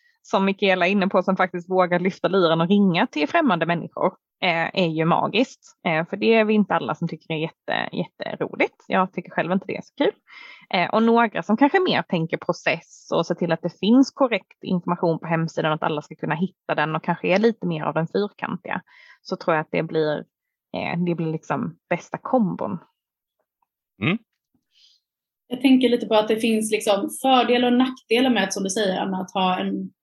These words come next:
Speaker 3: öppen och transparent process. Jag tänker att dels kan det avdramatisera att det liksom, det är många som ställer upp, alla kommer kanske inte bli valda. Och det här är väldigt olika i olika organisationer, hur hårt tryck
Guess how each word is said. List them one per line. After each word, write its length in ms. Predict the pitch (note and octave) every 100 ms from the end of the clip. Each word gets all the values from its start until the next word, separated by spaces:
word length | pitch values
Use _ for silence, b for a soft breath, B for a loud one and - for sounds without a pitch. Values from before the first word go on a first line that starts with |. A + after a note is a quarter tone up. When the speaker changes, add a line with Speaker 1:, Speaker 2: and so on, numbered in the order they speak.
| A3
Speaker 3:
öppen 320 | - G#3 G3
och 80 | F#3
transparent 600 | G3+ G3 G3 G3 G3 F#3+
process. 440 | G#3 A#3 A3 -
Jag 140 | G#3+
tänker 240 | A3 G#3+ G#3
att 140 | G3 - _
dels 300 | B3+ D4 D4+
kan 140 | D#4 C#4
det 100 | B3
avdramatisera 1040 | A3+ G3+ G3 G3 F3+ - F#3+ F#3 G3+ B3 B B B -
att 100 | G#3+ A3+
det 60 |
liksom, 420 | G#3+ G#3+ G3 F#3+ -
det 100 | F#3
är 60 |
många 220 | A#3 C4+ C4+
som 80 |
ställer 260 | B3+ B3+ B3
upp, 220 | A#3 A#3+
alla 360 | - G3+ G3 G3
kommer 260 | A#3 A3+ A3
kanske 280 | A3+ A3+
inte 180 | A3+ A3
bli 120 | G3+
valda. 580 | G3+ G#3 G3 G3 F#3+ G3 B B _
Och 120 | -
det 60 | A3+
här 140 | A3+
är 100 | A3
väldigt 220 | A3 G#3 G#3+
olika 480 | G3 G3 G3 F#3+
i 60 | G3
olika 480 | G3 F#3+ F#3+ - F#3+
organisationer, 720 | F#3+ G3 G3 G3+ C4 G#3 F3+
hur 220 | G3 F#3+
hårt 240 | F#3+ - -
tryck 260 | B3 -